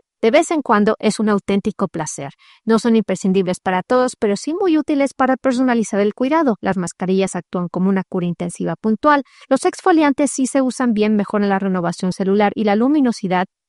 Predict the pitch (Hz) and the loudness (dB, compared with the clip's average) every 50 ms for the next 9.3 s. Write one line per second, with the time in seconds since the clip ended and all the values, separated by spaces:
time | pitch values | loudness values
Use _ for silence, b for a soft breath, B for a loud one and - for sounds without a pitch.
0 | _ - 277 294 - - 311 302 - - 320 302 330 330 302 302 285 277 - 285 | _ -2 -2 0 2 2 2 2 4 2 2 2 4 4 4 4 4 4 2 0
1 | - - - 247 233 - 240 226 226 220 202 - 208 196 196 196 196 208 208 - | 0 2 0 0 2 2 2 2 2 2 0 0 0 0 0 2 2 0 0 0
2 | - 240 240 240 247 240 - - 226 214 208 208 - 208 - - 180 196 190 190 | 0 0 0 2 2 0 -2 0 0 0 0 0 -2 -6 -8 -6 -4 -2 0 0
3 | 190 - 196 - - 240 262 - 330 285 - 247 - - 170 - b b b b | 0 -2 -4 -4 -2 -2 0 0 0 0 -2 -2 -2 -4 -6 -6 b b b b
4 | b b 196 185 - - 185 185 175 165 180 190 196 - - - 269 277 - - | b b 0 0 2 2 0 0 0 0 -2 -4 -6 -6 0 2 2 2 4 2
5 | 285 262 - 233 202 - - 190 185 185 185 185 185 180 190 185 - - 185 185 | 0 0 0 -2 -2 -2 0 0 0 0 0 0 0 2 0 0 0 0 0 0
6 | 175 170 175 170 190 175 175 170 175 160 165 - - 196 196 226 240 - - 254 | 0 -2 0 -2 -2 0 0 0 -2 -2 -2 -2 -2 0 2 2 2 2 2 2
7 | 247 240 - 226 - - 247 254 269 269 - 262 240 226 202 - 214 190 220 254 | 2 2 0 0 0 2 2 2 2 2 2 2 2 2 0 0 0 0 0 0
8 | 247 - 277 254 - 233 226 233 196 - 202 208 196 185 - 202 180 180 180 170 | 0 -2 -4 -4 -2 -2 -2 -2 0 0 -2 -2 -2 -2 -2 -2 -2 0 -2 -2
9 | 160 - - 165 - | -4 -4 -6 -8 -10